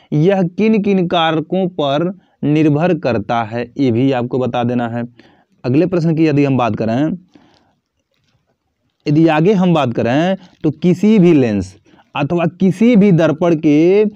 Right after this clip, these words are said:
वस्तु को सभी स्थितियों में रख करके, मतलब जो दर्पण हैं, जो लेंस हैं, चाहे दर्पण अवतल हो, उत्तल हो, लेंस दर्प-, लेंस उत्तल हो चाहे अवतल हो, ठीक है,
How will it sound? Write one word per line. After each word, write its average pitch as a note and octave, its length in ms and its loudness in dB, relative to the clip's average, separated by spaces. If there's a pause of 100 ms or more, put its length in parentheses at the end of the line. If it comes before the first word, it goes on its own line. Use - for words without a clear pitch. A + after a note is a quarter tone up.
(240)
वस्तु F#3 420 -2
को G3+ 160 2
सभी G3 420 2
स्थितियों D#3 460 0
में B2+ 120 0
रख A2 120 -2
करके, G#2+ 360 -4 (360)
मतलब C3 260 -2
जो C3 140 0
दर्पण B2+ 420 -2
हैं, F3 260 -2 (280)
जो A#2 160 0
लेंस C3 380 0
हैं, G#2 220 -6 (360)
चाहे C3 120 -2
दर्पण B2 320 -2
अवतल C3 360 -2
हो, E3+ 140 0
उत्तल D#3+ 360 -2
हो, E3 140 0
लेंस D3 320 0
दर्प-, C3 440 -4
लेंस D3+ 340 0
उत्तल C#3 360 -2
हो E3 120 0
चाहे D#3+ 200 -2
अवतल C3+ 300 -4
हो, G2+ 220 -6 (520)
ठीक C#3+ 120 -2
है, G3 160 -2